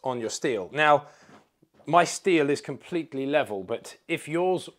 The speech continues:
if yours wasn't, I just want to show you a quick technique of what you can do. If you get a one point eight meter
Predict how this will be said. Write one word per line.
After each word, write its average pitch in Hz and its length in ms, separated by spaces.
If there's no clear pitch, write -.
if - 160
yours 165 220
wasn't, 139 420
I 120 40
just 131 180
want 143 100
to 127 40
show 160 140
you 123 100
a 110 40
quick - 240
technique 135 480
of 98 120
what 120 140
you 117 120
can 113 220
do. 101 400
If 165 160
you 185 80
get 190 140
a 180 60
one 185 180
point 165 280
eight 165 240
meter 143 500